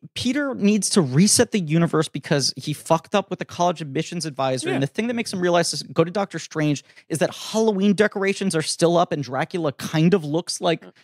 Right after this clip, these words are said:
Speaker 2: <laughs>
Speaker 1: Doc-, like, shit like that. You're just like, "This
Speaker 2: Yeah,
Speaker 1: is
Speaker 2: but do you know what that
Speaker 1: insane."
Speaker 2: movie has that this does, that none of these movies ha-, is that Peter can be like, "Come on, Doctor Strange, I'm sorry, I gotta do this thing."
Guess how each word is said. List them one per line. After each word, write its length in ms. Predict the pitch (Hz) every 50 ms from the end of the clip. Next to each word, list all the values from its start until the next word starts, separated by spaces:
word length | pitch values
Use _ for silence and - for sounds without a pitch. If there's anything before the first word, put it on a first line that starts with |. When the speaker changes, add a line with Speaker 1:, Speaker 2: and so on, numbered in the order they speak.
| 175
Speaker 2:
<laughs> 260 | 147 127 131 117 - -
Speaker 1:
Doc-, 240 | 196 180 170 -
like, 100 | 233 -
shit 300 | - - - - 349 -
like 160 | - 294 214 -
that. 180 | 254 240 196
You're 80 | 214 208
just 220 | - 226 208 -
like, 140 | 208 185 - _ _ _ _
"This 220 | - 160 156 - 196
Speaker 2:
Yeah, 60 | 233
Speaker 1:
is 60 | 196 180
Speaker 2:
but 120 | 208 156
do 120 | - 190
you 60 | 208 214
know 100 | 208 208
what 160 | 220 220 -
that 140 | 240 220 214
Speaker 1:
insane." 100 | 208 202
Speaker 2:
movie 340 | 196 170 185 180 170 - _ -
has 520 | - - - 151 156 156 156 151 147 135
that 180 | 120 139 120 -
this 240 | - 139 120 - -
does, 320 | _ - 123 120 117 110 123
that 180 | 120 123 120
none 160 | 113 120 131
of 80 | 131 117
these 200 | 113 113 104 92
movies 240 | 113 107 98 101 123
ha-, 80 | 170 - -
is 140 | 160 139 131
that 200 | 151 143 - - _ _ _ _
Peter 180 | - 220 214 208
can 80 | 202
be 80 | 233 277
like, 60 | 269
"Come 160 | - 294 359
on, 220 | 453 440 370 339 330
Doctor 220 | 330 311 269 269
Strange, 240 | 254 - 349 349 349 440
I'm 80 | 427
sorry, 140 | - 403 339 311
I 300 | 339 349 339 339 339 359
gotta 220 | 381 370 349 349
do 120 | 349 359 359
this 140 | 359 370 -
thing." 260 | - 480 480 240